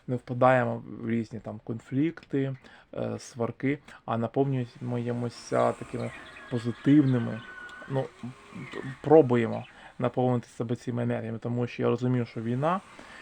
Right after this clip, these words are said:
і насправді, ну, це нелегко,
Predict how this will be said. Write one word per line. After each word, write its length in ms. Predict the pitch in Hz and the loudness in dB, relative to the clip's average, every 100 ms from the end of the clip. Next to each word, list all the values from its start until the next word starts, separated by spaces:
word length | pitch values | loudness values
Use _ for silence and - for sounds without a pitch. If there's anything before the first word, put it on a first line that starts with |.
| - | -10
і 300 | - 120 120 117 | -2 0 2 -2
насправді, 720 | 123 - 139 151 131 123 123 127 - - - - - - - - - - - - | -6 0 4 4 2 0 0 -4 -10 -16 -18 -20 -20 -20 -20 -20 -20 -20 -20 -12
ну, 260 | 190 185 - | -6 -4 -4
це 140 | - 165 | 0 2
нелегко, 600 | 147 113 104 - - | 2 -2 -6 -14 -20